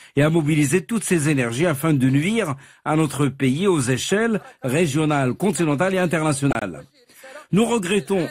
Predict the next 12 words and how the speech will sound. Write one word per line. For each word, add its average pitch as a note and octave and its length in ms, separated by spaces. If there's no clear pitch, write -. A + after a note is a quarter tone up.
également E3+ 480
l'absence C#3+ 480
de B2 100
toute B2+ 240
interaction A2 600
positive D3+ 680
de D3+ 80
la C#3 140
part C3 240
du A2 100
régime G#2 340
algérien D3 440